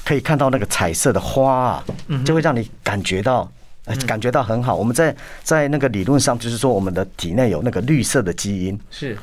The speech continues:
Speaker 1: 那个绿色基因会，现在都，都死掉了。
Speaker 2: 嗯哼哼。
Speaker 1: 所以呢，可以因为你看到一朵花，它就启动。
Speaker 2: 嗯。
Speaker 1: 哎，然后你就 feel good，
Speaker 2: 嗯。
Speaker 1: 感觉到很好。好，所以不管，所以生理就是对，比如说肢体的，然后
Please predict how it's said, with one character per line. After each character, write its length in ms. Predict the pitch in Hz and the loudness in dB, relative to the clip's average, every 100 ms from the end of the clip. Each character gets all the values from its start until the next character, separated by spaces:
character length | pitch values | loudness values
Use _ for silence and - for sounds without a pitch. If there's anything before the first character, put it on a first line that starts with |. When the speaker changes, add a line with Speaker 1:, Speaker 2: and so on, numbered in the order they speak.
| - | 0
Speaker 1:
那 100 | 180 | 2
个 40 | |
绿 80 | 165 | 2
色 140 | 139 | 2
基 120 | 160 | 2
因 60 | 160 | 2
会， 200 | 165 - - | 2 0 -4
现 160 | - 170 | -2 2
在 140 | 156 131 | 2 2
都， 220 | 175 175 | 2 2
都 140 | 175 175 | 2 0
死 220 | 170 107 | 0 -2
掉 240 | 170 160 | 2 2
了。 120 | 104 - - | 2 -4 -4
Speaker 2:
嗯 160 | 147 160 | -2 0
哼 120 | 156 | 0
哼。 80 | 160 | 2
Speaker 1:
所 120 | 185 | 4
以 40 | |
呢， 140 | 165 151 - | 4 0 -4
可 120 | - 185 | 0 2
以 80 | - | 4
因 140 | 175 185 | 2 4
为 80 | |
你 80 | 156 | 4
看 160 | 117 170 | 2 0
到 80 | 151 | 0
一 60 | |
朵 140 | - 104 | 2 2
花， 220 | 147 139 | 2 0
它 80 | 156 | 2
就 220 | 156 - | 0 0
启 280 | - - - | -2 -2 -2
动。 260 | 175 135 - - | 0 0 -2 -10
Speaker 2:
嗯。 260 | 139 139 110 | -6 -4 -2
Speaker 1:
哎， 340 | - 208 185 147 | 2 2 2 2
然 180 | 135 135 | 2 2
后 80 | 170 | 2
你 100 | 131 | 2
就 160 | 156 - | 2 0
feel 300 | - 151 139 | 2 2 4
good， 300 | 151 156 85 - - | 4 4 2 -8 -4
Speaker 2:
嗯。 100 | 143 | 0
Speaker 1:
感 140 | 117 | 2
觉 100 | 139 | 2
到 100 | 156 | 2
很 160 | 135 151 | 2 0
好。 280 | 143 101 - - - - - | 0 -2 -4 -14 -16 -14 -4
好， 140 | 143 | 0
所 140 | 139 190 | 2 2
以 80 | 170 - - | 0 -6 -6
不 60 | 170 | -2
管， 180 | 143 120 - | 0 -2 -4
所 180 | - 175 | 2 2
以 100 | - | 2
生 280 | - 180 175 | 0 2 2
理 80 | - | 2
就 120 | 143 | 0
是 100 | 143 | 2
对， 180 | 151 117 | 2 0
比 120 | - | 2
如 100 | 139 | 0
说 80 | 131 | 2
肢 200 | - 147 | 0 -2
体 180 | 110 90 | -2 -2
的， 160 | 85 | -2
然 140 | 101 147 | 2 2
后 200 | - | 2